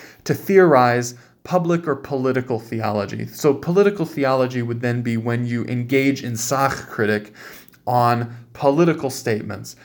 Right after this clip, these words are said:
and you analyze them to understand the i-, ideas and concepts and pictures of God that are operative there, whether they are of a divine being or whether we ha-, just have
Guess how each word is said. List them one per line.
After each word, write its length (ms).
and 260
you 320
analyze 560
them 180
to 200
understand 960
the 340
i-, 220
ideas 460
and 140
concepts 560
and 160
pictures 420
of 160
God 400
that 140
are 160
operative 480
there, 320
whether 300
they 300
are 380
of 240
a 360
divine 540
being 360
or 160
whether 360
we 260
ha-, 100
just 220
have 340